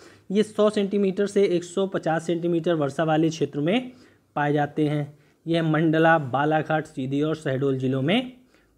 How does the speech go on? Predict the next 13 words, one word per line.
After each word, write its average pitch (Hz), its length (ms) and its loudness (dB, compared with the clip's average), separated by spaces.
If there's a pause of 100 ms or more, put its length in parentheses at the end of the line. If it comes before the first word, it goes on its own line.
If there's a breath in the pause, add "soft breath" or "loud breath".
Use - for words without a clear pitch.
(100)
पाए 139 180 0
जाते 143 320 -2
हैं। 143 260 -6 (580 soft breath)
इन 208 160 2
वृक्षों 202 360 0
में 208 260 0 (320 loud breath)
प्रमुख 175 300 -2 (260)
वृक्ष 175 360 -2
कौन 165 240 -4
कौन 170 160 -2
से 170 140 -4
होते 170 240 -2
हैं? 180 300 -4